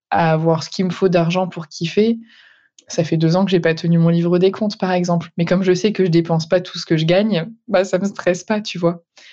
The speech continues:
Mais je m'étais dit que je devais le faire cet été et, et on est en septembre. <laughs> Mais tu vois, je re-, je regarde pas. En fait, j'ai vraiment peu de dépenses.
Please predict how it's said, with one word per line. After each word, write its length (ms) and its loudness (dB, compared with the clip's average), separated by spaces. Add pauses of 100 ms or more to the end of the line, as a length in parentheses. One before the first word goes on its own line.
(160)
Mais 80 2
je 100 -4
m'étais 220 0
dit 140 -4
que 220 -2
je 80 -4
devais 180 -2
le 80 -6
faire 180 -6
cet 220 -4
été 240 0
et, 200 -2 (360)
et 60 -2
on 80 -2
est 40 -8
en 80 -6
septembre. 400 -8 (480)
<laughs> 680 -2
Mais 160 2
tu 100 -6
vois, 80 2
je 100 -4
re-, 280 2
je 100 -2
regarde 400 0
pas. 180 0
En 80 0
fait, 160 0
j'ai 120 0
vraiment 360 0
peu 160 -4
de 80 -4
dépenses. 580 -8